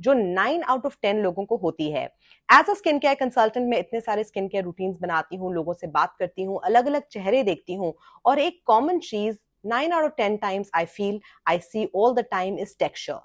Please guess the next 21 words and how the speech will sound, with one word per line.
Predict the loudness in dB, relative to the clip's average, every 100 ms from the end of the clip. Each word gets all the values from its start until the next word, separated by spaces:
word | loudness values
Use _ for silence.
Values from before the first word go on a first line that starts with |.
| -6
कि | -6
स्किन | 0 -2
स्मूथ | -2 -8 -2 -2 0
नहीं | -4 -4 -8
है, | -10 -14 -16 -20 -14
स्किन | 0 0
एक | 2 0 0 -8 0
रफ | 0 0
अपीयरेंस | -4 0 0 -2 -4
देता | -6 -2
है। | -4 -4 -10 -14 -20 -6
So | -4
today | 0 2
I'm | 2 2
going | 2 2
to | 0
give | -2 0
you | -2 -2
a | -4
skincare | -8 -2 -2 0 -2
routine | -2 -4 -2 -2